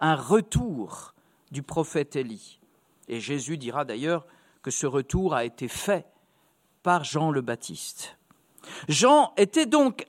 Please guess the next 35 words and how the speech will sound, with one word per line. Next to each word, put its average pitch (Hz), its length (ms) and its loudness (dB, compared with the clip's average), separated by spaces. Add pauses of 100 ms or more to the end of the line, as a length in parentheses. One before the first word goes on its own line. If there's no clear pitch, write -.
un 269 160 4
prophète. - 920 0 (680)
Il 214 160 2
avait 208 200 6
une 196 300 -2
parole 220 540 2
prophétique, 196 720 -2
il 165 180 -2
dénonçait 226 520 4
le 196 120 8
mal 233 240 4
et 185 60 4
parfois 208 560 0 (420)
avec 160 320 -2
agressivité, 175 840 -2
puisqu'il 175 520 -2
a 143 120 2
commencé 160 680 0 (360)
un 165 160 2
de, 151 240 2
il 131 160 -4
commençait 170 580 2
un, 117 320 -4
enfin, 117 300 -14
un 160 140 0
des 143 180 -4
discours 156 500 0
qui 147 120 -8
sont, 160 300 0
qui, - 540 -14
qui - 180 -10
est 135 40 -6
rapporté 165 540 2
de 156 100 0
lui, 156 380 0